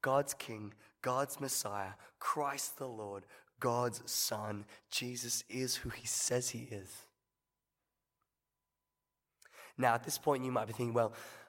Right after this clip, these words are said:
I don't really understand this whole resurrection thing, this whole being raised to life again thing. That's not really something in my cultural imagination. It sounds more fairy tale than fact." But you're in good company.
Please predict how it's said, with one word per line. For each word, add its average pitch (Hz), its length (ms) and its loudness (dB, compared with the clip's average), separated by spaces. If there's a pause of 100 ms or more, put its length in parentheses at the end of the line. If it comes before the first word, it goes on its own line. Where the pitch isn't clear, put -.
(180)
I 139 420 10
don't 117 220 4
really 113 300 2
understand 110 480 -2
this 107 120 0
whole 120 200 4
resurrection 117 580 2
thing, 113 360 -2 (840)
this 113 100 -6
whole 120 220 2
being 135 280 0
raised 139 320 6
to 135 80 6
life 120 280 10
again 123 280 4
thing. 123 300 0
That's 110 220 -2
not 120 160 2
really 127 280 4
something 131 640 2
in 117 140 -2
my 123 200 4
cultural 131 480 -2
imagination. 127 680 -2
It 117 120 -2
sounds 110 340 -2
more 113 140 2
fairy 117 340 0
tale 110 460 -6 (960)
than 113 160 2
fact." - 680 -2 (1500)
But 143 180 2
you're 156 180 4
in 214 160 2
good 185 240 0
company. 123 580 -6